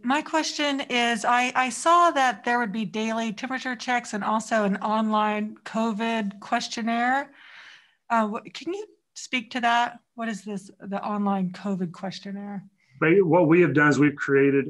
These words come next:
Speaker 2: a, a Google form in which the principal and athletic director at each high school are the only ones that have access to that. It helps us with our contact tracing if a student were to, um, become positive. It allows us to kind of come down and say, "Okay, these are the kids that were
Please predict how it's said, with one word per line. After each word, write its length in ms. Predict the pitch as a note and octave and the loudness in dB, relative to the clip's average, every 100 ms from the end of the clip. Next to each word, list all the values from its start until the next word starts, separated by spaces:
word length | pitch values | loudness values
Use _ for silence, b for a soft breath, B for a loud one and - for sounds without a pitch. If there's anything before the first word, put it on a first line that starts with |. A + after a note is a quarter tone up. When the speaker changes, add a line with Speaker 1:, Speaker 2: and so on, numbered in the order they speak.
| - | -4
Speaker 2:
a, 300 | C3 B2 A#2 A2+ _ _ _ _ - | -4 -2 -4 -6 _ _ _ _ -10
a 80 | |
Google 320 | A2+ C3+ D3+ C#3+ | -2 2 4 2
form 280 | - C#3+ | 2 2
in 160 | C3+ B2+ | 2 2
which 360 | B2+ B2+ - - G3+ | -2 -6 -8 -12 -12
the 100 | C3 | -10
principal 560 | B2 D3+ D3+ - D3+ E3 | -8 -4 -4 -4 -4 -2
and 100 | C3 | -2
athletic 440 | B2+ B2 C#3 C3+ | -4 -4 -4 -4
director 400 | A2+ C3+ C3 C#3 | -2 -4 -4 -8
at 80 | B2 | -8
each 160 | A2+ - | -10 -12
high 140 | B2+ | -10
school 280 | B2 - C3+ | -10 -10 -8
are 80 | B2+ | -8
the 60 | A2+ | -10
only 160 | A#2+ | -10
ones 160 | A#2 A2+ | -10 -12
that 100 | G#2 | -12
have 160 | A2+ G#2+ A2 | -12 -8 -6
access 340 | A2+ - A2+ | -8 -10 -16
to 180 | - B2+ | -14 -10
that. 200 | B2 C3 - _ _ _ _ _ - - | -8 -8 -10 _ _ _ _ _ -20 -14
It 80 | B2+ | -10
helps 240 | B2+ C#3 C#3+ | -6 -6 -8
us 140 | B2 | -6
with 140 | C#3 | -6
our 100 | B2+ | -6
contact 500 | A#2 C3 B2+ C3+ B2+ | -6 -6 -6 -6 -8
tracing 340 | - C3+ B2+ C3 | -6 -8 -6 -8
if 120 | A2 | -10
a 60 | A#2 | -12
student 380 | - C3+ B2+ A#2 | -10 -8 -8 -8
were 240 | A#2 A#2 A#2 | -8 -8 -8
to, 320 | A#2 A2+ G#2+ _ _ _ _ _ | -10 -8 -10 _ _ _ _ _
um, 340 | A#2 A2+ A2 A2 | -10 -8 -10 -10
become 1160 | B2+ B2 A#2+ A#2 A#2 _ _ _ _ _ C3+ B2+ | -8 -6 -6 -6 -10 _ _ _ _ _ -6 -4
positive. 440 | - B2 C3 C3 A#2+ | -2 -2 0 -2 -2
It 80 | |
allows 360 | A#2 B2+ B2+ A#2 | -2 0 0 0
us 180 | B2 - | -4 -6
to 180 | - A#2 | -6 -8
kind 220 | A#2+ B2 | -4 -6
of 80 | B2 | -4
come 140 | B2+ A#2+ | -4 -2
down 120 | B2 | -2
and 80 | B2+ | -2
say, 120 | B2 | -6
"Okay, 260 | A#2+ B2 G#2+ | -6 -6 -2
these 280 | B2+ C#3+ | 2 2
are 20 | D3+ | 2
the 80 | |
kids 280 | C#3 D3+ C3+ | 0 -2 -2
that 60 | C#3 | 0
were 300 | B2+ A#2+ | 0 -2